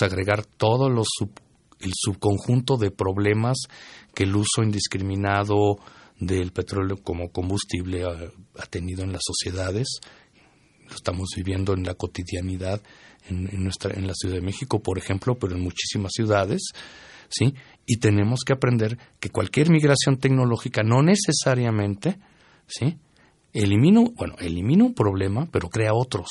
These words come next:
Esos otros problemas, hoy día estamos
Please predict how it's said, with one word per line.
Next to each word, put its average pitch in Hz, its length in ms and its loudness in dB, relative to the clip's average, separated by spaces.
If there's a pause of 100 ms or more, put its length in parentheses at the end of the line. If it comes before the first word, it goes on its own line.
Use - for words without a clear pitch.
(720)
Esos 180 300 6 (140)
otros 135 360 2 (100)
problemas, 104 540 0 (680)
hoy 135 220 6
día 131 260 2
estamos 120 600 -6